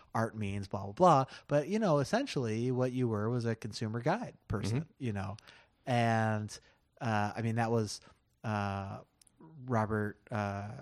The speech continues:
Speaker 1: Christgau's column forever when the Village Voice was the consumer guide,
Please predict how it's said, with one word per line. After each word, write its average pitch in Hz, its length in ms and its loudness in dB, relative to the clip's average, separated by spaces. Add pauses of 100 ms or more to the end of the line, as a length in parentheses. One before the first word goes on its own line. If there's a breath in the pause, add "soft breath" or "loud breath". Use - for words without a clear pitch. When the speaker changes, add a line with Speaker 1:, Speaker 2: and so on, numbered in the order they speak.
(320)
Speaker 1:
Christgau's 120 520 2
column 101 440 -2
forever 120 540 4
when 110 200 -4
the 110 80 -6
Village 107 240 -4
Voice 175 200 4
was 123 80 -6
the 117 120 -2
consumer 113 400 -2
guide, 160 260 8